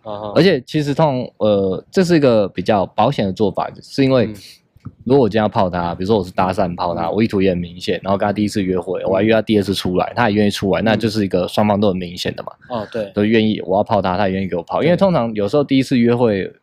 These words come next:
Speaker 2: 女生可能也是试试看，看你是怎么样的人的心态。
Speaker 1: 对。嗯。
Speaker 2: 对。所以如果你真的不知道怎么判断，你可以试试看我这个比较保险的做法。
Speaker 1: 对啊，我觉得不用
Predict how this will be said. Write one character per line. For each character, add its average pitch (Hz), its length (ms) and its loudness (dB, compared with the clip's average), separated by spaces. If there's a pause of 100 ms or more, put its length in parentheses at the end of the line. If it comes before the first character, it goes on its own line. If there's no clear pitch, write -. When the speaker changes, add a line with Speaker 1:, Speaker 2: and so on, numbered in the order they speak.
Speaker 2:
女 101 180 -2
生 127 220 0
可 117 140 0
能 92 100 0
也 87 100 -4
是 101 460 -4
试 - 220 -2
试 110 120 0
看， 101 160 0
看 101 160 0
你 92 60 -2
是 101 100 -4
怎 90 100 -10
么 90 60 -2
样 95 160 2
的 95 60 2
人 90 80 0
的 87 100 -2
心 92 300 -2
态。 - 200 0
Speaker 1:
对。 107 80 -14
嗯。 98 40 -20 (640)
Speaker 2:
对。 - 320 -2 (380)
所 135 180 -2
以 127 320 0
如 127 100 -2
果 117 380 2
你 110 100 -4
真 120 140 2
的 120 80 2
不 107 100 -2
知 117 40 4
道 113 40 4
怎 95 80 -4
么 92 120 -4
判 98 180 -2
断， 95 160 0
你 90 60 -8
可 104 100 -4
以 92 120 -4
试 - 260 -8
试 92 120 -6
看 95 120 0
我 87 40 -6
这 90 120 -8
个 87 120 -4
比 87 140 -16
较 90 260 -2 (120)
保 87 180 -2
险 85 240 -8
的 - 260 -6
做 85 220 -4
法。 - 260 -12 (200)
Speaker 1:
对 135 120 -2
啊， 107 80 -4
我 101 140 -12
觉 117 140 -8
得 117 240 -4 (100)
不 127 60 -6
用 127 280 0